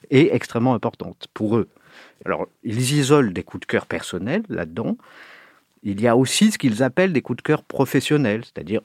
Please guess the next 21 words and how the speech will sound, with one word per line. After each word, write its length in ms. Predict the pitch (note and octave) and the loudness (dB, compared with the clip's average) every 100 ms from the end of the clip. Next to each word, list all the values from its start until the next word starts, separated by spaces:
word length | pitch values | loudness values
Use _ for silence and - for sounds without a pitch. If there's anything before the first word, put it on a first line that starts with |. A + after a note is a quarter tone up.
| _ _ | _ _
c'est 160 | - - | -20 -10
pas 140 | F2+ | -8
des 100 | F2 | -6
textes 300 | E2 G#2 - | -4 -4 -4
que 260 | - F#2 G#2 A2+ | -4 -4 -2 4
eux 160 | B2+ | 4
liraient 380 | A#2+ G#2+ G#2 A#2 | 6 2 2 0
peut-être, 580 | G#2+ F#2+ A2+ G#2 - F#2+ | 0 -2 -2 -4 -8 -8
euh, 260 | F2+ E2+ F#2 | -6 -8 -10
spontanément, 680 | - G2+ F#2+ G2+ B2+ F3+ - - - - _ - | -8 -4 -2 0 2 2 -2 -16 -20 -20 _ -4
mais 180 | G2 A2 | 2 2
dont 160 | G2 | 0
ils 180 | - F#2 | -4 -6
savent 380 | - E3+ G3 - | 0 4 4 2
qu'ils 160 | G2 | -10
peuvent 240 | E2+ G2 E2+ | -6 -6 -6
intéresser 500 | - F#2+ D2+ - G#2+ | -8 -6 -6 -4 -4
tel 260 | - D#2+ | -2 -6
ou 40 | E2 | -6
tel 180 | F2 E2+ | -8 -2
public. 440 | F3 B2 A#2+ | 0 2 0